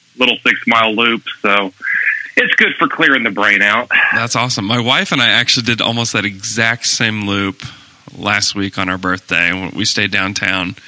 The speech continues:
Speaker 2: uh,
Speaker 1: Yeah.
Speaker 2: and ran the, down by the memorial and then through the
Speaker 1: <clears throat>
Speaker 2: gardens and everything. It was, it's,
Speaker 1: Mm-hmm.
Speaker 2: it's spectacular. <laughs> It's so
Speaker 1: It's,
Speaker 2: great.
Speaker 1: it's, it's pretty nice. I mean, here's the thing: like, run, you know, like, running or walking through downtown Oklahoma City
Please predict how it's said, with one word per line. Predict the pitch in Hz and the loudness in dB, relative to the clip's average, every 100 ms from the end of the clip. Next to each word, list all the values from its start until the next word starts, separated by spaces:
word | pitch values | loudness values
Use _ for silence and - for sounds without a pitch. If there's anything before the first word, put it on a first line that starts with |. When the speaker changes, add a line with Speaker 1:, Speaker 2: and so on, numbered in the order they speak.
| - - - - _ | -20 -20 -20 -20 _
Speaker 2:
uh, | 87 87 76 71 | -4 -2 -2 0
Speaker 1:
Yeah. | 113 120 - | 2 2 0
Speaker 2:
and | - 107 | -4 -2
ran | 101 98 98 | 0 -2 -2
the, | 92 - - - - | -6 -10 -20 -18 -8
down | 90 95 | -8 -6
by | 95 92 | -4 -4
the | 95 | -4
memorial | 101 98 95 95 95 98 98 | -6 -6 -2 0 0 -4 -6
and | 95 | -8
then | 92 95 | -10 -12
through | - 95 95 95 104 _ - - - - - - - - | -10 -8 -6 -8 -12 _ -20 -20 -20 -20 -20 -20 -20 -4
the | - | 0
Speaker 1:
<clears throat> | |
Speaker 2:
gardens | - - - | 0 0 -2
and | 107 | -2
everything. | 107 107 104 104 | -2 -2 -2 -2
It | 104 | -2
was, | 98 - - - - | -2 -4 -6 -8 -6
it's, | 110 - 135 | -4 0 2
Speaker 1:
Mm-hmm. | 143 147 | 4 2
Speaker 2:
it's | 127 - | 0 -2
spectacular. | - 92 - - - - - - | -2 -2 -2 -4 -4 -6 -6 -4
<laughs> | - - - - | -4 -4 -4 -2
It's | 147 | 0
so | - - 135 | 0 0 0
Speaker 1:
It's, | 117 - - | 0 -2 -4
Speaker 2:
great. | - - | 0 2
Speaker 1:
it's, | 156 - - - - _ - _ - | 0 -4 -8 -14 -20 _ -20 _ -2
it's | 196 180 | 0 2
pretty | 233 214 | 2 4
nice. | 180 123 117 | 4 4 4
I | 147 | 2
mean, | 143 | 4
here's | 185 220 - | 2 2 0
the | 139 | 2
thing: | 139 120 | 2 4
like, | 120 117 | 0 2
run, | 117 147 160 | 0 0 2
you | 139 | 2
know, | 120 | 4
like, | 117 101 - | 0 -2 -4
running | 120 147 170 170 | 0 2 4 2
or | 123 | 2
walking | 117 139 151 127 | 0 0 -2 0
through | 131 | 0
downtown | 120 123 123 131 | 4 2 2 0
Oklahoma | 127 - 127 131 113 | 0 -2 -4 -6 -6
City | - 127 127 | 0 2 2